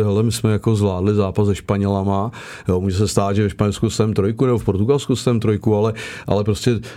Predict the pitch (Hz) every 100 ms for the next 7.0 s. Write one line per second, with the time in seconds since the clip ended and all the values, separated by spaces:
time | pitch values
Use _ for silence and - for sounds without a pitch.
0 | - 98 98 123 120 131 107 107 113 92
1 | - 110 113 117 123 - 110 95 85 80
2 | 90 92 107 135 - - 95 98 104 120
3 | 113 131 139 - 143 143 165 196 160 123
4 | 104 104 107 104 127 156 165 147 117 135
5 | 113 113 113 123 147 - - - - 101
6 | - 120 127 123 - 143 139 120 117 135